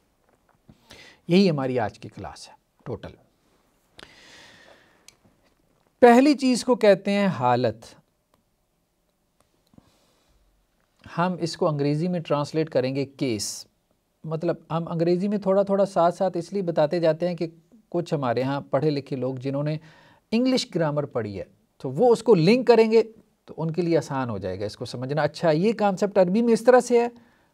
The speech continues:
हमने अंग्रेज़ी की ग्रामर पढ़ी वहाँ इस तरह से है, या उर्दू की ग्रामर पढ़ी तो वहाँ इस तरह से है। दूसरा क्या है? जिन्स, जेंडर, ठीक है,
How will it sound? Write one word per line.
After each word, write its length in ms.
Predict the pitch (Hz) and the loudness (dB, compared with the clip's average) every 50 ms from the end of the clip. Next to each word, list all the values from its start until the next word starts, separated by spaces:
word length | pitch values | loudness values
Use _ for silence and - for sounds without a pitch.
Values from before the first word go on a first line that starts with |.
| _ - | _ -8
हमने 240 | 147 147 156 165 160 | -6 -4 -4 -2 -2
अंग्रेज़ी 360 | 151 147 147 143 139 139 156 | -2 0 0 0 0 0 -2
की 80 | 151 165 | -4 -2
ग्रामर 340 | 151 143 143 139 139 139 139 | 0 0 0 0 0 -2 -4
पढ़ी 220 | 135 - 139 131 123 | -4 -4 -4 -4 -4
वहाँ 220 | 117 110 110 98 | -4 -4 -6 -6
इस 100 | 95 - | -8 -10
तरह 180 | - 98 87 82 | -10 -10 -10 -10
से 160 | - - - | -12 -16 -20
है, 120 | - - _ _ _ _ _ _ - | -20 -20 _ _ _ _ _ _ -4
या 120 | 165 175 | 0 2
उर्दू 280 | 170 160 156 147 165 165 | 2 2 2 2 0 0
की 120 | 156 170 | 0 0
ग्रामर 340 | 147 143 135 135 131 135 127 | -2 0 -2 -2 -2 -4 -4
पढ़ी 240 | 123 - 127 127 123 | -4 -4 -4 -4 -4
तो 120 | 123 123 | -6 -6
वहाँ 200 | 113 107 104 104 92 | -6 -4 -6 -6 -8
इस 120 | 90 - - | -10 -12 -14
तरह 160 | - - 90 | -14 -14 -14
से 180 | - - - | -16 -18 -20
है। 60 | - - _ _ _ _ _ _ _ _ _ _ _ - - - - - - - - _ _ _ - | -20 -20 _ _ _ _ _ _ _ _ _ _ _ -20 -20 -20 -20 -20 -20 -20 -20 _ _ _ -2
दूसरा 400 | 175 233 262 254 - 294 285 277 | 0 2 2 4 6 8 8 8
क्या 200 | - - 220 202 | 8 6 4 4
है? 260 | 180 175 185 202 240 - - _ _ _ _ _ _ _ _ _ _ _ _ _ _ - | 6 4 2 0 -2 -6 -18 _ _ _ _ _ _ _ _ _ _ _ _ _ _ -14
जिन्स, 580 | 143 135 135 160 190 165 123 - - - - - _ _ _ - | -12 -6 -2 0 0 0 0 -4 -8 -14 -16 -18 _ _ _ -12
जेंडर, 520 | 139 131 143 147 131 123 117 98 78 - - - _ _ _ _ _ _ _ _ _ _ _ _ _ _ _ _ _ | -6 -2 0 0 0 0 -4 -6 -8 -8 -12 -20 _ _ _ _ _ _ _ _ _ _ _ _ _ _ _ _ _
ठीक 200 | _ - 160 156 | _ -20 -18 -18
है, 80 | 214 233 | -18 -18